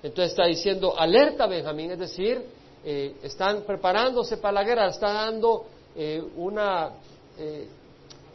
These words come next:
presentación de lo que sería cuando venga el enemigo.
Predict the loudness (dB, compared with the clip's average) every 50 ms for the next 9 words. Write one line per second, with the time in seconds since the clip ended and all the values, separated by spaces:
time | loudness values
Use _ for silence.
0 | -6 -2 0 0 0 0 0 0 0 0 0 -2 -2 -2 -2 -4 -8 -2 4 4
1 | 6 6 6 4 2 0 0 -2 -2 -4 -8 -4 0 0 2 2 2 2 2 2
2 | 2 2 2 0 -4 -6 -2 -2 -2 -2 -2 -2 -2 0 0 0 0 -2 -2 -2
3 | -2 0 -2 -2 0 2 2 2 2 -2